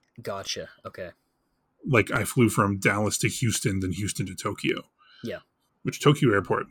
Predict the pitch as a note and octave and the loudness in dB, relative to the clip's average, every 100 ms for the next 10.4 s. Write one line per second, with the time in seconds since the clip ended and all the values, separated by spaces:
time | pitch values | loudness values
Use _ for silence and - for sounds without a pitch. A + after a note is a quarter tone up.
0 | - A2 A#2+ A2 G2+ F#2 G2+ - - G3+ | -8 -6 0 0 0 -2 -4 -6 0 0
1 | - A#2 D3+ E3+ - D3+ C3 - - F3 | 0 -2 -2 -4 -2 -2 -2 -4 0 0
2 | - C#3 F2+ _ _ - C3 C#3 D3 C3 | 0 -10 -10 _ _ -10 -4 0 0 0
3 | C#3 C3+ G#2 F#2 E2 - - B2 - F2+ | -4 -6 -10 -10 -12 -14 -12 -10 -10 -12
4 | - - _ _ _ _ - B2 B2 C3+ | -8 -10 _ _ _ _ -4 2 2 4
5 | A#2 G#2+ G2+ F#2 F2+ G2 - D#3 A2+ G#2 | 2 2 0 -2 -6 -14 -6 -2 -2 -2
6 | G2 A2 G#2+ F#2+ F#2 - - - D3+ F3 | -4 -2 -2 -2 -8 -12 -12 -6 0 2
7 | D#3+ D3+ C3+ C3+ C#3+ A#2 F#2+ A#2+ A#2+ A2 | 2 0 -2 -2 -2 -2 0 -2 -2 -6
8 | G#2+ D3 G3 F3 C3+ - A#2 - G2 F2+ | -2 0 2 2 0 -2 -6 -4 -4 -4
9 | F2 _ _ _ - C#3+ C#3+ B2 B2 A#2 | -6 _ _ _ -6 0 2 0 0 0
10 | G#2+ - - B2 | -2 -6 -8 -6